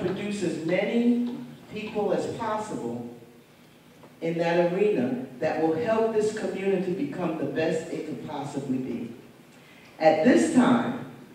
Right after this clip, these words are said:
your superintendent of schools, who he's newly appointed superintendent as of the beginning of the school year, was a principal at one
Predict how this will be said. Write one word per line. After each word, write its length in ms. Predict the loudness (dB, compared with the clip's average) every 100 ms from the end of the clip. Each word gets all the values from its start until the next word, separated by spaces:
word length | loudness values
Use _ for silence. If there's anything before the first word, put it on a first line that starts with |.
| -20 -18 0
your 220 | 4 6
superintendent 1040 | 6 6 4 4 2 2 2 2 4 2
of 120 | 2 -2
schools, 480 | -4 0 6 6
who 220 | 6 2 0
he's 320 | -2 -6 -6
newly 720 | 2 6 8 8 6 2 -2 -6 -6
appointed 760 | -4 -2 0 2 2 0 -2
superintendent 960 | 0 0 0 0 0 0 0 2 0 -2
as 320 | -2 -2 -2
of 200 | -4 -4
the 60 | -4
beginning 500 | -4 -4 -2 -2 -2
of 120 | -2
the 80 | -4
school 360 | -6 -2 -2
year, 460 | 0 0 -2 -6 -10 -16 -20 -20 -16 0
was 360 | 4 8 8 6
a 260 | 4 2 2
principal 680 | 2 2 2 0 4 4 4
at 120 | 2
one 240 | 2 2